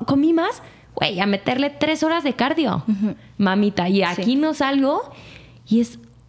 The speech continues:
Speaker 1: una relación con no-, con, con nosotras mi-, o bueno, yo conmigo misma.
Speaker 2: Sí.
Speaker 1: Fue horrible.
Speaker 2: Sí, es que es justo eso, la culpa, y creo que es algo que nos rebasa, es súper institucional, generacional, todo lo que quieras decir. O sea, creo que empieza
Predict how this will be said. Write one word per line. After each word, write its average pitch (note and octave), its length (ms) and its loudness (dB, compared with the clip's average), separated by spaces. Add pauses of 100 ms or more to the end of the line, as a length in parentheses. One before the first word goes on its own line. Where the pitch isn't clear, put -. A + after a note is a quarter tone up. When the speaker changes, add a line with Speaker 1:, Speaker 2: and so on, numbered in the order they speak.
(100)
Speaker 1:
una B3+ 360 2
relación G#3+ 600 2
con G#3 260 2
no-, F3+ 320 2
con, G3+ 400 2 (240)
con G#3+ 160 2
nosotras B3 500 0
mi-, A3 180 2
o A#3 120 2
bueno, A#3+ 240 0
yo A#3 260 0
conmigo A3+ 420 2
misma. G3+ 340 0
Speaker 2:
Sí. F3+ 180 -6 (560)
Speaker 1:
Fue - 180 -16
horrible. A#3 400 -2 (300)
Speaker 2:
Sí, C#4+ 580 0
es - 140 -4
que F4 100 -2
es D#4+ 120 -4
justo - 360 -8
eso, A3 200 -4
la F3+ 120 -4
culpa, B3+ 460 -4 (460)
y A3+ 80 -2
creo C4 160 -4
que F#4 80 -2
es E4 80 -4
algo C#4 120 0 (800)
que G#3 100 -4
nos G3 160 -4
rebasa, G#3+ 220 -2
es G#3+ 60 -6
súper C4 380 -6
institucional, F#3+ 840 -6
generacional, F#3+ 540 -6
todo G#3+ 120 -6
lo G3+ 120 -6
que - 100 -14
quieras G#3 200 -6
decir. F#3 240 -6
O F3+ 40 -4
sea, F#3 120 -4
creo G#3+ 140 -8
que A#3 60 -2
empieza A#3 420 -2